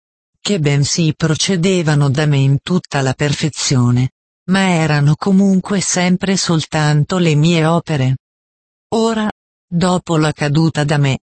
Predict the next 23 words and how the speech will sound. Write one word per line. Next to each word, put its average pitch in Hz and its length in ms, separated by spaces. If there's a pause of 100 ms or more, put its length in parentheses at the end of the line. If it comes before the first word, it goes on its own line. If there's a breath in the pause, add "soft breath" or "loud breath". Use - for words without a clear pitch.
(160)
hanno 147 240
la 139 140
possibilità 151 880
di 151 160
ritornare 160 840
da 165 120
me 170 140
come 156 340
figli, 123 600 (460)
che 190 160
procura 180 680
loro 160 380
una 156 240
situazione 135 920
che - 160
supera 147 540
di 151 160
gran 190 400
lunga 147 460
la 135 160
loro 165 320
beatitudine 151 920
originale. 143 920